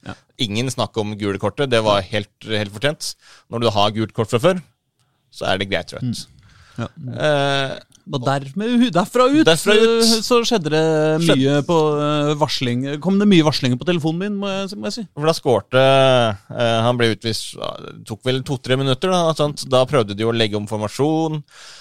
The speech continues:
Speaker 2: Eh, de mistet jo enda en spiller, eh, i Fredrik Dahl, så de
Speaker 1: Mm.
Speaker 2: omrokerte bak, og det, det var mye kaos.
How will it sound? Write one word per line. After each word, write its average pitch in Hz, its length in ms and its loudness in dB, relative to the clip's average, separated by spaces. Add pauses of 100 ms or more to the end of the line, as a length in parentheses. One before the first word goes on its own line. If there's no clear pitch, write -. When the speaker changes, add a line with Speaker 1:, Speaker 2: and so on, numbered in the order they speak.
(300)
Speaker 2:
Eh, 117 600 0 (580)
de 117 160 -4
mistet 123 320 0
jo 123 80 2
enda 110 300 0
en 123 100 -6
spiller, 127 480 -2
eh, 127 240 2 (400)
i - 80 -10
Fredrik 113 340 -2
Dahl, 127 460 4
så 123 160 -8
de 117 160 2
Speaker 1:
Mm. 113 180 2
Speaker 2:
omrokerte 113 600 -2
bak, 131 400 2
og 120 100 0
det, 113 120 -2
det 117 100 -2
var 120 100 6
mye 113 340 0
kaos. 117 540 0